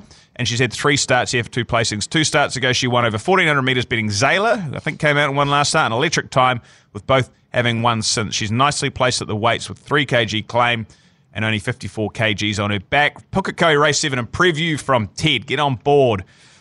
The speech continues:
The goat off to Melbourne. He's got one for us tomorrow. You can get your weekend started. M four New Plymouth race five, Lock In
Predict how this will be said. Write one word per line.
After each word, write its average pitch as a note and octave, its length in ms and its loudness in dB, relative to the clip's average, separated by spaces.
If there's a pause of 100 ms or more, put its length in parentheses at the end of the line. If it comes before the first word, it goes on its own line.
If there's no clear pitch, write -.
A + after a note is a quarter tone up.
(120)
The A2+ 80 -6
goat - 400 0
off D3+ 220 0
to C#3+ 100 -4
Melbourne. D3+ 360 2
He's G3 140 0
got B3 140 2
one A#3 160 2
for F#3+ 120 0
us F3+ 120 0
tomorrow. E3+ 480 4
You B2 160 0
can D3 140 -6
get F3+ 200 -2
your D#3+ 140 2
weekend E3 400 0
started. D#3+ 640 0 (240)
M F#3 160 2
four E3+ 300 2
New D#3 160 0
Plymouth D#3 320 0
race D3 260 2
five, D#3 720 2
Lock E3 460 -2
In D#3 240 0